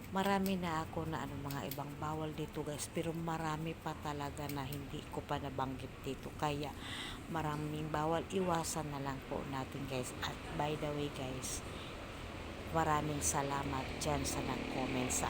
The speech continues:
akin. Ayaw ko ng pangalanan yan guys, kung sino, pero yan ay in-screen ko pa. Hindi ko na kailangang screen ang pangalan niya, basta naka-screen po yan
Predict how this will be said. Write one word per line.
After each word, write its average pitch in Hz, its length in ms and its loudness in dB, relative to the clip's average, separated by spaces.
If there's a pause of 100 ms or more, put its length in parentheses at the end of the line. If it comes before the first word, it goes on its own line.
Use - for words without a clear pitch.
akin. 143 160 0 (160)
Ayaw 143 240 4
ko 151 80 0
ng 151 320 2
pangalanan 151 800 2
yan 135 200 -2 (120)
guys, 127 240 -2
kung 156 240 0
sino, 147 400 2
pero 143 240 4 (160)
yan 139 240 0 (560)
ay 143 160 4 (160)
in-screen 147 640 2
ko 170 160 0
pa. 143 240 0
Hindi 160 480 0
ko 160 320 2 (440)
na 175 160 0
kailangang 143 480 0
screen - 320 -2
ang 151 240 -4
pangalan 143 440 0 (120)
niya, 131 240 -2
basta 147 400 2
naka-screen 135 800 -2
po 170 160 0
yan 151 160 0